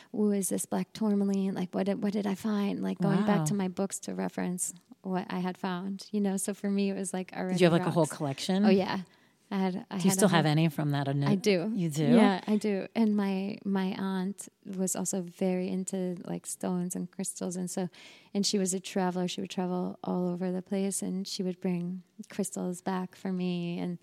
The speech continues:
Speaker 1: like, "Look at what I found when I went to Arizona." And I'd be like, "Oh my God, she brought," I still have a whole box of crystals that she brought me from a trip once.
Speaker 2: Wow. Do you
Speaker 1: Yeah.
Speaker 2: have siblings?
Speaker 1: Yeah, I have an older brother.
Speaker 2: Anything like you, or are you guys totally different?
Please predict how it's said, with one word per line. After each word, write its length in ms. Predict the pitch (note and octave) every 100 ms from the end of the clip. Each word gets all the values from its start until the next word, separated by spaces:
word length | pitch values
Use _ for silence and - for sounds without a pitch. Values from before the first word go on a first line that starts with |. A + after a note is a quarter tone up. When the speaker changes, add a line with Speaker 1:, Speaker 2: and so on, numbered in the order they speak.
| - - - -
Speaker 1:
like, 200 | - F3 -
"Look 120 | -
at 80 | G#3+
what 120 | G#3+
I 60 | G#3
found 440 | - G#3 A3+ A#3 G#3+
when 120 | G#3
I 60 |
went 160 | G3+ G3+
to 100 | -
Arizona." 760 | A3+ G3+ F#3+ A3+ A#3+ A3 F#3+ G3+
And 160 | G3 G3+
I'd 140 | A3+
be 120 | A#3+
like, 180 | A3+ G#3+
"Oh 60 | G3+
my 140 | A#3 A#3
God, 180 | A3+
she 120 | - F#3+
brought," 240 | F#3+ - _
I 120 | G#3 G3
still 220 | - G#3
have 160 | G#3
a 40 | F#3
whole 200 | G3+ G3
box 400 | F#3 F#3 - -
of 300 | F#3 F3+ -
crystals 420 | - G3 - F#3 -
that 180 | G3+
she 120 | - G3
brought 260 | F#3 G3
me 120 | G#3 G#3+
from 220 | A3 G#3
a 60 | G3+
trip 320 | - A3+ -
once. 340 | A3 A3 - -
Speaker 2:
Wow. 580 | E3+ F3+ G3+ F3 D3 D#3
Do 120 | G#3
you 60 |
Speaker 1:
Yeah. 80 | G#3
Speaker 2:
have 80 | G3
siblings? 600 | F#3+ E3 G#3+ D#4 E4+ - - - _ -
Speaker 1:
Yeah, 220 | A3+ A3+
I 80 | A3+
have 180 | A3 A3+
an 120 | A#3
older 240 | A3 G#3+ G3+
brother. 480 | G3+ F#3 F#3 G3+ G#3+ _ _ _ _ _ _
Speaker 2:
Anything 360 | - F#3 F3 F3+
like 220 | E3 D#3+
you, 160 | A3+ B3
or 60 | F3+
are 20 |
you 100 | D3+
guys 180 | D3 -
totally 360 | F3+ D3 C#3+
different? 440 | C3+ B2 C#3 C3